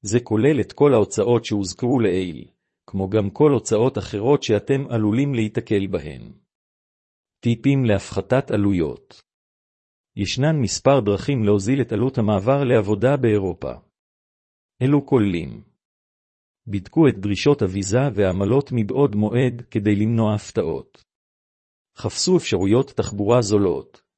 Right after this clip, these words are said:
כגון חברות תעופה בתקציב נמוך או כרטיסי רכבת. שקלו לחלוק דיור עם שותפים לדירה או למצוא שכונה זולה יותר לגור בה. חפשו ביטוח בריאות ושירותים נחוצים אחרים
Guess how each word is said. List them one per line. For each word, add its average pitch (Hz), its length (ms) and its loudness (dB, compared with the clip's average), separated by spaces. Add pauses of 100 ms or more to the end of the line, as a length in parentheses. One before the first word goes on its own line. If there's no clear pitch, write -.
(140)
כגון 113 300 0
חברות 113 500 -2
תעופה 117 380 2
בתקציב 117 560 -4
נמוך 131 460 0
או 139 200 -6
כרטיסי 120 480 0
רכבת. 82 840 -6 (840)
שקלו 135 400 -2
לחלוק 117 440 0
דיור 113 420 -2
עם 104 140 -2
שותפים 110 520 -4
לדירה 98 440 0 (100)
או 123 100 0
למצוא 107 400 0
שכונה 120 420 -4
זולה 113 360 2
יותר 104 300 0
לגור 98 420 -2
בה. 67 220 -8 (1080)
חפשו 175 400 -2
ביטוח 131 480 2
בריאות 113 520 -2
ושירותים 104 560 -2
נחוצים 123 480 -4
אחרים 131 560 -4